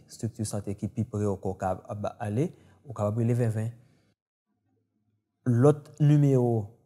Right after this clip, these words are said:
ou kapab konpoze gratis ankò se en en sis san sèz. Men se sa sa, se sitou pou anbilans. Genyen anpil moun ki konn ap eseye rejwenn sant anbilans ye. Dèfwa konn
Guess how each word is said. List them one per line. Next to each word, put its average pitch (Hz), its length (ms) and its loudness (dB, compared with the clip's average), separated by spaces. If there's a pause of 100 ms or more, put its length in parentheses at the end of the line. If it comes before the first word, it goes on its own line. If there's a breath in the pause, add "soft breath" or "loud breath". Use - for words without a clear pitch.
ou 117 160 0
kapab 110 320 0
konpoze 107 400 -4
gratis 104 480 -4
ankò 113 220 -6
se 113 180 -8 (200)
en 127 120 -2 (100)
en 110 100 -4
sis - 240 -10 (120)
san 117 120 -8
sèz. 95 440 -10 (300)
Men 104 80 -6
se 110 80 -6
sa 101 160 -10
sa, - 160 -8 (160)
se 113 160 -8
sitou 120 320 -4
pou 113 160 -6
anbilans. 92 460 -10 (960)
Genyen 120 560 0 (100)
anpil 117 240 -2
moun 107 220 -6 (420)
ki 104 160 -8
konn 98 220 -8
ap - 100 -14
eseye 98 320 -8
rejwenn 98 460 -8 (880)
sant - 240 -10
anbilans 95 400 -10
ye. 147 140 -6 (1400)
Dèfwa 117 580 -4 (100)
konn 117 220 -6